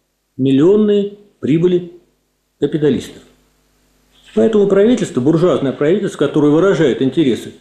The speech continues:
этого правящего класса, конечно, на это не пошло. Вот сегодня Россия, по сути дела, столкнулась с такой же проблемой.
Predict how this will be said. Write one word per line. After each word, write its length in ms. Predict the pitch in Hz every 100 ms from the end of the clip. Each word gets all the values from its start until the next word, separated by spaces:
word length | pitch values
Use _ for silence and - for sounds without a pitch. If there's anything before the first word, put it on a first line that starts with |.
| _
этого 200 | - 131
правящего 480 | 127 143 117 135 151
класса, 400 | 123 - - - _
конечно, 400 | - 180 226 -
на 80 | 147
это 240 | 175 160 151 -
не 140 | 123 151
пошло. 460 | 135 131 - 101 - - - - - - -
Вот 100 | 190
сегодня 320 | 196 254 220
Россия, 360 | 185 180 - 120
по 140 | -
сути 300 | 156 240 208
дела, 220 | 165 220
столкнулась 680 | 196 - 143 - 208 214 - - _ _ _
с 80 |
такой 340 | - 131 160 180
же 160 | 180 - - _ -
проблемой. 500 | 156 160 113 85